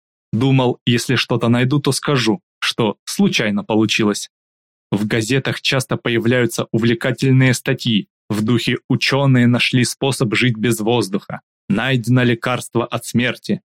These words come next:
«Открыты параллельные миры» и тому подобное. На деле все эти слова ничего не значат. Обходиться без воздуха можно недолго и только ценой неимоверных усилий, а опробовано это только на собаках.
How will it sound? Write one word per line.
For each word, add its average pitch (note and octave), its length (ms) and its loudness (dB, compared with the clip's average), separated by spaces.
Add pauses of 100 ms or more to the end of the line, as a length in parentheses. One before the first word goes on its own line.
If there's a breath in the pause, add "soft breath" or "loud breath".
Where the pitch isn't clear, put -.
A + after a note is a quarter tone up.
(160)
«Открыты C3+ 600 -2
параллельные C3+ 760 2
миры» B2+ 380 2 (160)
и G3 80 2
тому B2 300 2
подобное. A2+ 640 0 (520)
На A2 160 2
деле A2+ 320 2
все - 280 -4
эти A#2 140 -2
слова A#2 360 0
ничего B2+ 500 2
не A#2 140 4
значат. A2 440 -2 (580)
Обходиться B2+ 600 -2
без A2+ 240 0
воздуха B2 480 0
можно B2 320 2
недолго B2+ 640 2 (240)
и A#2 60 -2
только C#3 360 0
ценой C#3 340 2
неимоверных C3+ 840 4
усилий, A2 480 0 (360)
а A2 160 -2
опробовано A2+ 720 0
это A#2 220 -2
только C3 380 -2
на A#2+ 120 4
собаках. A2+ 640 -2